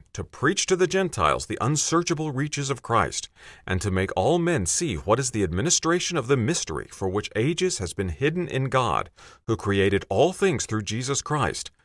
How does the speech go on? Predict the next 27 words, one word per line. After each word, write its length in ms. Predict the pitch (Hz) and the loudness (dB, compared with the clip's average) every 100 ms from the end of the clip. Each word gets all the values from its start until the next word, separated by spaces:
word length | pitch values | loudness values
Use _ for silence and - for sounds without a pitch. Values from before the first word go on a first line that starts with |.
| - - | -20 -16
to 140 | - 120 | 0 2
the 160 | 127 | 4
intent 480 | 120 117 185 101 - | 2 2 0 0 0
that 160 | 98 - | -2 0
now 260 | 92 101 | 2 2
through 220 | 175 - 127 | 0 -4 -2
the 120 | 104 | 0
assembly 600 | 87 - 208 190 73 - _ | 2 2 2 2 -6 -10 _
the 120 | - 90 | -6 -2
manifold 680 | 90 101 180 214 202 196 | 0 2 2 2 4 4
wisdom 420 | 151 110 160 156 160 | 4 4 4 2 -2
of 160 | 143 | 0
God 360 | 107 156 76 73 | 0 2 2 0
might 220 | 92 131 | 0 -2
be 140 | 127 | -2
made 300 | 123 113 113 | 0 0 0
known 180 | 113 123 | 0 -2
to 80 | 120 | -2
the 100 | 98 | -4
principalities 920 | - - 147 - - 135 175 196 185 | -2 0 0 0 -2 -2 0 -2 -2
and 160 | - 110 | -2 0
the 60 | 110 | 0
powers 580 | - - 170 101 73 | -2 -2 0 2 2
in 80 | 90 | -2
the 80 | 90 | -2
heavenly 380 | 87 120 127 123 | -2 -2 0 -2
places, 560 | - 147 - - - | 0 0 0 -4 -8